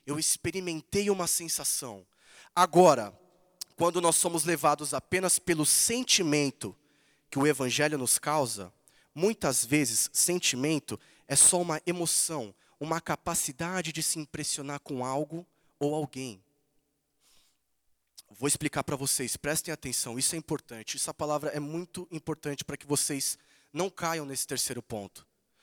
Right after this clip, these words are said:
Porque eu e você, nós vamos sentir o Evangelho, nós vamos sentir, nós estamos sentindo ele agora, só que nós estamos num ambiente em comunhão, nós estamos em palavra, nós estamos em louvor e tudo isso nos fortalece.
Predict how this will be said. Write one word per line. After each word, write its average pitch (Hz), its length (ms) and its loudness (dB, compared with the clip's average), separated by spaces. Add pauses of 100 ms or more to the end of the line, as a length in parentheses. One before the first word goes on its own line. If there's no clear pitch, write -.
(100)
Porque 170 460 0
eu 214 180 2
e 202 60 -2
você, 143 460 0
nós 131 500 2 (260)
vamos 190 420 0
sentir 139 440 -4
o 120 80 -4
Evangelho, 104 580 -8 (360)
nós 135 180 0
vamos 165 220 2
sentir, 110 480 -4 (340)
nós 160 160 2
estamos 214 400 4
sentindo 202 400 0
ele 190 100 0
agora, 160 540 2 (380)
só - 120 0
que 202 120 -2
nós 208 160 6
estamos 196 400 0
num 196 160 -2
ambiente 180 500 0
em 175 80 -2
comunhão, 160 640 0
nós 143 160 -2
estamos 160 400 -4
em 165 80 -6
palavra, 143 560 -2
nós 139 160 -2
estamos 170 400 -4
em - 20 -6
louvor 165 460 -4
e 151 40 -8
tudo - 300 -10
isso 196 220 -4
nos 190 140 0
fortalece. 156 800 -4